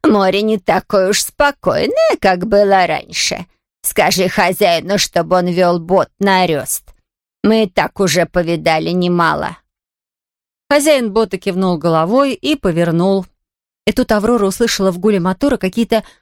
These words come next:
незнакомые звуки. Она ничего не сказала, но взглянула на лицо Кнута. Оно вдруг сделалось напряженным. Кнут увлекался моторами, и тут услышал один из них, работавший плохо. Сначала мотор рванул вперед, как ни в чем не бывало, но потом работать ровно он перестал.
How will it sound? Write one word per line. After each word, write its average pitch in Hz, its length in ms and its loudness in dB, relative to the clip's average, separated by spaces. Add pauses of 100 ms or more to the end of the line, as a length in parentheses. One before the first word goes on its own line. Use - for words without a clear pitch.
(120)
незнакомые 269 560 2
звуки. 196 380 -6 (580)
Она 226 160 2
ничего 277 240 2
не 254 140 2
сказала, 262 500 0
но 202 140 0
взглянула 233 520 2
на 220 80 0
лицо 233 360 -2
Кнута. 233 500 -2 (500)
Оно 190 200 2
вдруг 196 260 -2
сделалось 226 380 -2
напряженным. 202 640 -2 (280)
Кнут 208 280 -2
увлекался 196 460 -2
моторами, 190 440 0
и 170 60 -4 (100)
тут - 180 -4
услышал 220 460 -2
один 202 280 0
из 196 120 -6
них, 220 160 -2
работавший 196 500 -4
плохо. - 400 -4 (600)
Сначала 185 400 0
мотор 185 440 0
рванул 185 440 0
вперед, 208 360 -2
как - 180 -8
ни 175 80 -2
в - 80 -6
чем 180 200 0
не 175 100 2
бывало, 175 440 0
но 185 140 -2
потом 175 400 -2
работать 226 480 -2
ровно 165 260 0
он 165 100 -2
перестал. 214 520 -2